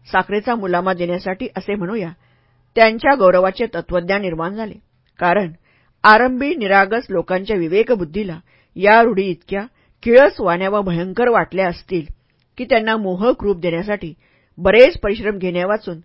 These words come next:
गत्यंतर उरले नाही. या रूढी आज आपल्यासमोर उत्कृष्ट आदर्शाच्या रूपात मांडण्यात येत असल्या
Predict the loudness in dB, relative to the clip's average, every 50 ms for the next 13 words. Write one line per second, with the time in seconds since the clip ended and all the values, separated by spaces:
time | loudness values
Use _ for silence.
0 | _ _ _ _ _ -4 0 0 0 0 0 -4 -4 -2 0 0 0 0 0 -2
1 | -2 -2 -2 -4 -6 -8 -10 -14 _ _ _ -8 -2 2 2 2 2 2 0 0
2 | -2 -2 -2 -4 -4 -6 _ _ _ _ _ _ _ _ 0 0 0 2 2 0
3 | 0 0 -2 -6 -10 -10 -10 -14 -14 _ _ _ _ _ _ _ -8 -8 -8 _
4 | _ -4 -4 -4 -2 0 2 2 4 4 4 4 4 2 0 0 -2 -2 -2 -2
5 | 0 0 0 0 0 -2 -4 -4 -4 -4 -4 _ _ _ _ -2 2 2 2 2
6 | 2 0 -2 0 -2 -4 -4 -4 -10 -10 -10 -10 -10